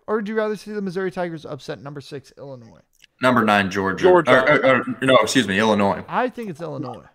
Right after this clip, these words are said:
Speaker 2: I would, I'm in
Speaker 3: Georgia.
Speaker 2: Illinois. Listen,
Speaker 1: Why?
Speaker 2: if
Speaker 1: Eli-,
Speaker 2: we beat,
Speaker 1: Eli
Speaker 2: if we
Speaker 1: has
Speaker 2: beat
Speaker 1: proven
Speaker 2: Georgia, it means nothing. We're gonna
Speaker 1: Yeah,
Speaker 2: play it.
Speaker 1: exactly.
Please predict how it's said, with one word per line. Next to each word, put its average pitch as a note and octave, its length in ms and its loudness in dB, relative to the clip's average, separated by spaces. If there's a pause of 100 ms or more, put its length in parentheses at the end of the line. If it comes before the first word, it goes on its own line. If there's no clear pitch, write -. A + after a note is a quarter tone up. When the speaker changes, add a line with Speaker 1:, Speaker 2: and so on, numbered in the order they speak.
(120)
Speaker 2:
I B2+ 120 8
would, A#2+ 140 4
I'm D3+ 160 8
in G3 100 8
Speaker 3:
Georgia. F#3 240 4
Speaker 2:
Illinois. D3+ 280 0 (460)
Listen, B2 240 2
Speaker 1:
Why? B2+ 280 -6 (340)
Speaker 2:
if G#3 240 0
Speaker 1:
Eli-, - 20 4
Speaker 2:
we F3 120 6
beat, G3 160 4
Speaker 1:
Eli C4+ 240 0
Speaker 2:
if C4+ 80 -4
we - 80 4
Speaker 1:
has - 60 -6
Speaker 2:
beat G#3+ 180 -2
Speaker 1:
proven - 200 -6
Speaker 2:
Georgia, B2 340 4
it A#2+ 140 0
means B2+ 300 -4
nothing. G2+ 400 -2
We're G2+ 140 -4
gonna A2+ 180 0
Speaker 1:
Yeah, - 60 -12
Speaker 2:
play A2+ 240 4
it. - 20 2
Speaker 1:
exactly. B2 600 -6